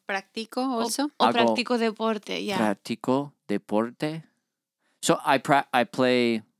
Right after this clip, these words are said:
Speaker 3: many sports.
Speaker 2: Hago muchos deportes o practico muchos deportes.
Speaker 3: Hago
Speaker 1: Yeah.
Speaker 3: muchos deportes or hago práctico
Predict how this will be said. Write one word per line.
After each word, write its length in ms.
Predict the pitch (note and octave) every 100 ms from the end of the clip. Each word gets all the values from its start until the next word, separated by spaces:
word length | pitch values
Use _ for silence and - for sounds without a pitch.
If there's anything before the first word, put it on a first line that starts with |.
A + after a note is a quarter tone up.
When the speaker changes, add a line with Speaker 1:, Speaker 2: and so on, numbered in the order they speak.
| -
Speaker 3:
many 380 | G#2 A#2+ A#2+ A2+
sports. 560 | - - - - - - _ _ _ _ _ _ _ _ _ _ _ _ _ _ _ _ -
Speaker 2:
Hago 240 | A3 G#3+
muchos 360 | G#3+ G#3 G#3+ G3+
deportes 680 | G#3+ - B3+ D4+ E4+ - - -
o 80 | A3
practico 500 | G#3+ G#3 - A3 G#3+
muchos 520 | G#3 G#3+ - G#3+ G#3+
deportes. 760 | A3+ G#3+ A3 A#3 - F#4 - - _ _ _
Speaker 3:
Hago 320 | - G2+ A2 A#2
Speaker 1:
Yeah. 40 |
Speaker 3:
muchos 280 | A#2+ A#2+ B2
deportes 640 | A#2+ A2 A#2+ B2+ E3+ E3+ - - - _
or 500 | - G2+ F#2+ F2+ E2+ - _ _ _ _ -
hago 360 | G#2 G#2+ G#2+ G2
práctico 920 | - A2 G2+ - - C#3+ D#3+ F3 F#3+